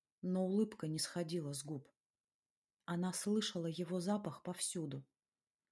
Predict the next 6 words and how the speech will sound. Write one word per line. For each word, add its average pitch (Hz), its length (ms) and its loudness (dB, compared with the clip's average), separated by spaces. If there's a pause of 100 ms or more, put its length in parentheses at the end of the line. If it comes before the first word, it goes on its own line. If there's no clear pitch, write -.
(280)
В - 120 -20
каждой 226 480 6
вещи, 156 580 -2 (640)
в - 160 -20
каждой 202 460 4
мелочи. 147 600 2